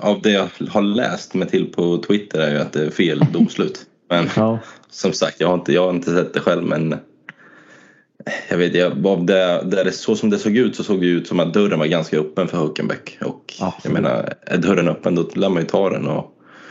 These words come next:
Speaker 1: sen så har jag inte sett hur han lägger, alltså hur Wozniak kraschar eller någonting, men
Speaker 2: Mm.
Speaker 1: jag brukar säga, om det blir såna krascher när det, när man bara lägger sig ner, då är det ganska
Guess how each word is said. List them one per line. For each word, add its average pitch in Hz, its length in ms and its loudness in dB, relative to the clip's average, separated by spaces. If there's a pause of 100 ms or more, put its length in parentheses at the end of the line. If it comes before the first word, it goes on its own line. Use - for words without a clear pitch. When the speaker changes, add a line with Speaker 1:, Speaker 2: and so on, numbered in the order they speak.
(360)
Speaker 1:
sen 85 320 2
så - 240 -6
har 90 60 4
jag 82 60 2
inte - 120 -6
sett - 500 -4 (140)
hur 95 140 2
han 80 140 0
lägger, 85 340 0
alltså 87 200 -2
hur 82 240 0
Wozniak 82 420 -2
kraschar - 360 -2
eller 67 120 -2
någonting, - 300 -4
men 76 160 -2
Speaker 2:
Mm. 98 720 -4 (420)
Speaker 1:
jag 98 140 4
brukar 104 160 4
säga, 104 280 2
om 104 100 4
det 101 80 2
blir 107 200 2
såna 95 200 0
krascher - 380 -2
när 87 160 2
det, 85 380 0
när - 320 -2
man 85 160 2
bara 80 180 4
lägger 87 320 0
sig 73 160 -4
ner, 71 100 0
då 71 200 0
är 71 100 0
det 69 80 -2
ganska 69 540 -2